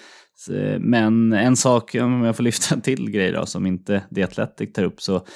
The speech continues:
en sak som oroar mig väldigt mycket med Kings är ju att Cal Peterson inte verkar ha tagit nästa kliv och tagit den här första spaden efter Quick. Eh, och det är, det är en stor oro för framtiden i alla fall, eh,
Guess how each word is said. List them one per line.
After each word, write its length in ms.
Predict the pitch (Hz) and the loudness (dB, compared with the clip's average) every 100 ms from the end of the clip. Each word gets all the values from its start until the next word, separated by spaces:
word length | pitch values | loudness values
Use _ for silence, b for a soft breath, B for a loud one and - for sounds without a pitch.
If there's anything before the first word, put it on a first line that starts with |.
| B B B | B B B
en 220 | - 104 101 | 0 2 4
sak 280 | 113 107 | 4 2
som 120 | - 107 | 2 4
oroar 400 | 107 107 113 104 | 6 6 6 6
mig 240 | 107 104 | 4 4
väldigt 300 | 104 107 107 | 2 0 0
mycket 320 | 110 - - | -4 -2 -4
med 140 | 120 - | -4 0
Kings 420 | 104 95 95 - | 2 2 0 -2
är 200 | 95 95 | 0 2
ju 80 | 95 | 2
att 140 | - | -2
Cal 220 | - 101 | -2 -2
Peterson 720 | 98 - 127 110 101 98 98 - | -2 -2 -2 -2 -6 -4 -4 0
inte 380 | 101 95 - | 0 0 -2
verkar 380 | 110 104 95 92 | 0 2 0 -4
ha 600 | 98 92 92 87 90 87 - | -2 0 2 0 -2 -4 -6
tagit 460 | - 101 101 101 - | 0 0 2 0 0
nästa 360 | 98 - - | 0 0 -4
kliv 560 | 98 - 131 113 98 95 | -8 -2 2 2 2 0
och 120 | 95 | -2
tagit 420 | 107 95 104 107 | 0 0 0 -2
den 120 | 101 95 | -4 -2
här 200 | 87 90 - - | -2 -4 -10 -10
första 300 | 104 - 87 | -8 -6 -8
spaden 560 | - 120 120 95 92 | -2 0 2 0 -2
efter 300 | - - - | -4 -6 -8
Quick. 340 | - - - _ - B B B B B - | -10 -8 -10 _ -20 B B B B B -14
Eh, 240 | - - | -10 -6
och 100 | - | -2
det 340 | 101 123 107 104 | 4 6 8 6
är, 240 | 95 95 | 6 2
det 240 | 98 135 | 4 4
är 80 | 117 | 6
en 120 | 107 | 4
stor 340 | 98 104 101 98 | 2 0 2 4
oro 420 | 101 95 110 98 | 2 2 2 0
för 160 | - 101 | -2 -2
framtiden 640 | 110 98 92 135 113 107 | 0 2 2 4 4 4
i 40 | 92 | 2
alla 100 | 87 | -2
fall, 380 | 87 82 80 | -4 -6 -6
eh, 460 | 78 78 73 73 | -8 -10 -10 -12